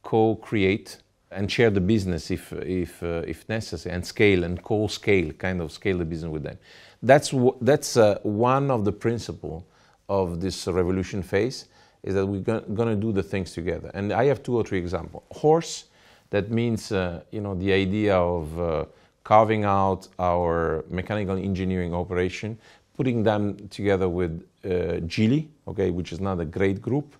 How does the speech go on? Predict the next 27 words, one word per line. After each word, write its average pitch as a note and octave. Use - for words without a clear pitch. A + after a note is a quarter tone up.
Assets, A2
uh, G2+
in G2
terms G2
of F2+
R G2+
and F#2+
D, F#2+
manufacturing, E2+
uh, E2+
you F2
know, F2
technology, F2+
will, A2
when G#2+
you A2+
do C#3+
this, A2+
you A2
actually F#2+
double A#2
the G2+
scale G2
immediately, F2+
okay, F2+
day G2
one. E2+